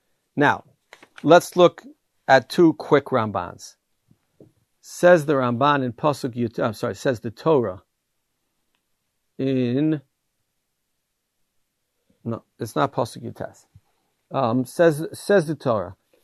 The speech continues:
"V'chein ta'asu lidorot." Right? The Pasuk is as follows. These, this is how you make the Kalim. "Kechol asher ani mareh otcha et tavnit hamishkan ve'et tavnit kol kelav,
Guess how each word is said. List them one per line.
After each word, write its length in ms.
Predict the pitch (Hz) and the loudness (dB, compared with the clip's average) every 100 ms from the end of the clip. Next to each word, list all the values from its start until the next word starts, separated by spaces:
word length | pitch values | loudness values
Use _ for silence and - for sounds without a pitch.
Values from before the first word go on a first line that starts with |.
| _ | _
"V'chein 640 | 127 120 135 - 180 196 175 | -4 0 0 0 2 2 0
ta'asu 560 | 175 151 147 - 165 | -2 -2 -2 0 0
lidorot." 640 | 147 147 127 123 104 92 _ _ _ _ _ _ _ - | 2 2 0 0 -2 -8 _ _ _ _ _ _ _ -6
Right? 220 | 139 - _ _ _ - | -6 -6 _ _ _ -2
The 100 | 131 | -2
Pasuk 380 | - 180 165 147 | 2 2 2 0
is 100 | 135 | 0
as 100 | 123 | -2
follows. 300 | 127 113 110 | -4 -4 2
These, 360 | 170 214 156 156 | 4 4 2 2
this 220 | 175 170 | 2 2
is 120 | 131 | -2
how 140 | 127 160 | 2 4
you 180 | 131 | 4
make 460 | 127 139 151 - _ _ _ _ - | 4 4 4 0 _ _ _ _ -2
the 120 | 127 | -2
Kalim. 540 | - 117 110 175 190 - _ - | 0 0 0 -2 -2 -6 _ -6
"Kechol 600 | - 151 - 208 226 190 | -2 0 4 6 8 8
asher 220 | 147 - | 4 2
ani 300 | 185 160 175 | 2 4 6
mareh 460 | 165 135 151 165 143 | 6 4 4 4 2
otcha 280 | - 165 147 | 2 0 2
et 220 | 165 180 | 2 0
tavnit 320 | - 143 160 | -2 -2 -2
hamishkan 420 | 147 131 113 160 131 | -2 -2 -4 -4 0
ve'et 200 | 151 156 | 0 0
tavnit 300 | 143 151 - | -2 -4 -2
kol 180 | 127 | -6
kelav, 360 | 120 170 233 196 | -4 0 0 0